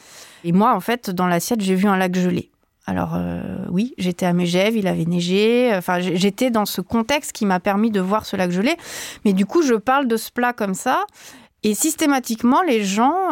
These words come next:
à la fin, reviennent me redemander où est-ce qu'ils peuvent manger le lac gelé. Ils ont retenu ni le nom du chef, ni le nom du restaurant. C'est, c'est une image, en fait, qui les a marqués. Et ça, je constatais que c'est quelque chose d'hyper puissant, en fait.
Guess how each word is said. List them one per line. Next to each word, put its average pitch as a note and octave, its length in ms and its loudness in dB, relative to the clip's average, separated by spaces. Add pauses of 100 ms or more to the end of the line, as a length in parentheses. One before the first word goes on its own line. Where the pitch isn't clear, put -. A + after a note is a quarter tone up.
(140)
à G3+ 120 -2
la F3+ 140 0
fin, C#4+ 320 0
reviennent B3 580 2
me A3+ 120 4
redemander A3 640 2 (560)
où C4+ 180 4
est-ce D#4+ 220 0
qu'ils - 160 -8
peuvent B3+ 180 0
manger A#3+ 300 2
le C4 100 2
lac A3+ 200 0
gelé. A3 420 0
Ils F#3+ 180 0
ont F3+ 220 0
retenu F#3 380 0
ni B3 180 4
le C#4+ 100 2
nom A#3+ 140 2
du G3+ 120 -2
chef, - 380 -2
ni C#4+ 100 4
le D4+ 120 2
nom B3 160 2
du A#3 100 0
restaurant. G3+ 680 2 (420)
C'est, G#3 260 -4
c'est G#3+ 200 -2
une G#3+ 100 4
image, C4+ 380 4
en A3 80 2
fait, C#4+ 220 -2
qui - 200 -10
les G3 220 -2
a F#3 80 2
marqués. C4 500 -2 (140)
Et F#3+ 100 0
ça, D4 220 2
je - 180 -8
constatais A#3+ 400 -4
que D4 80 -8
c'est G#3+ 140 -8
quelque - 220 -10
chose A#3+ 260 -2
d'hyper A3 440 -2
puissant, C4 460 0
en G#3+ 60 2
fait. C#4 340 -4